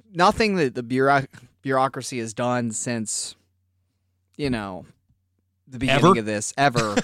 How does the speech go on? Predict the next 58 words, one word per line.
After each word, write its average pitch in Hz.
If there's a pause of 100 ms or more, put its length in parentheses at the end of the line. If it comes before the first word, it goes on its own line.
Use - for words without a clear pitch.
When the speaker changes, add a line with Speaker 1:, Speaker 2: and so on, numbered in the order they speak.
Speaker 2:
<laughs> -
Speaker 1:
has 180
ever 208
surprised 123
me. 143
Speaker 2:
Yeah. 117 (480)
Speaker 1:
Um, 123 (240)
the 135
fact 160
that 143
it 131
was 120
presidents, 131 (420)
like, 151
if 143
you 220
told 240
me 196
it 156
was 139
a 120
twelve 147
two 139
vote 135
from 131
the 117
A 127
Ds, 120
I'd 120
be 110
more 107
surprised. 104
Speaker 2:
That 110
would 120
surprise 123
me 123
as 101
well. -
Speaker 1:
People 139
that 123
know 135
athletics 127
and 120
know, 117
hey, 120 (760)
there's 135
a 143
lot 156
of 139
guys 131
who 127
are 113
at 113
less 143
risk 117
if 113
they 107
play 104